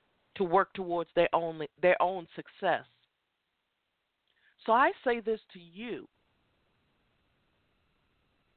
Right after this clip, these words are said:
Romans eight eighteen, "For I consider that the sufferings of this present time are not worth comparing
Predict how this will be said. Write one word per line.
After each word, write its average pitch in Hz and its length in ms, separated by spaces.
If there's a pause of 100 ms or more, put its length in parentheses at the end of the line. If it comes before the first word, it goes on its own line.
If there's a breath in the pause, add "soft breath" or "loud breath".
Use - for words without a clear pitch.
(2000 soft breath)
Romans 214 500
eight 196 200
eighteen, 208 500
"For - 160
I 185 360 (600)
consider 180 600 (500 loud breath)
that 170 280 (720)
the 160 80 (120)
sufferings 220 460
of 190 160
this 202 260
present 214 380
time 190 300
are 156 60
not 170 340
worth 180 320
comparing 160 720